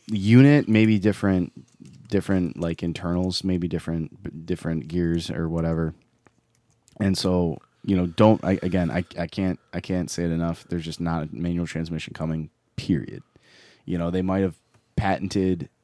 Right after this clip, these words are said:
a clutch-by-wire system which would allow for something like a manual transmission to happen. And maybe that will happen. Maybe it'll be in a different vehicle. I don't know.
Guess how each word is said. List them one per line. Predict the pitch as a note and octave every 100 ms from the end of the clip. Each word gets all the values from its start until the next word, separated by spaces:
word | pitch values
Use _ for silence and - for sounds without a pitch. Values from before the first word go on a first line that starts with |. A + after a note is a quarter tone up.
| _
a | E2+ E2+ E2+ E2 D#2+ - _ -
clutch-by-wire | - D#2 - E2+ E2+ E2+ F2 E2 D#2+ _ _ _ _ _ _ _ _ _
system | - A2+ - G2 F#2 F2+ -
which | G2 F#2+ -
would | F#2+ F2
allow | - F2+ F2+ F2+ F2 F2
for | - E2+ E2 E2 D#2 - - -
something | - F#2 E2+ F2 E2 D2+
like | F2+
a | F2
manual | F2 E2+
transmission | - E2+ E2+ -
to | -
happen. | - E2+ - E2 E2 _ - -
And | F#2
maybe | G#2 C#3
that | C3+ E2+
will | F#2+
happen. | G2 F#2 F#2+
Maybe | F#2+ F#2+
it'll | F#2
be | F#2
in |
a | E2+
different | E2 E2 D#2
vehicle. | F2 F2 -
I | F2+
don't | F2+ E2
know. | E2 E2+ F2+